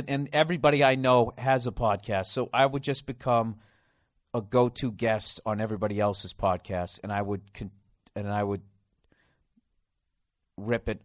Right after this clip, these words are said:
rip it up at fucking Carnegie Hall. No brainer. No fucking brainer. You know? What'd you think I was gonna choose my loyalty to you, sir?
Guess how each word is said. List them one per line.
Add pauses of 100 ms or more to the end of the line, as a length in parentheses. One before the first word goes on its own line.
(120)
rip
it
up
at
fucking
Carnegie
Hall.
No
brainer. (760)
No (680)
fucking
brainer. (1800)
You
know? (760)
What'd
you
think
I
was
gonna
choose
my
loyalty
to
you,
sir?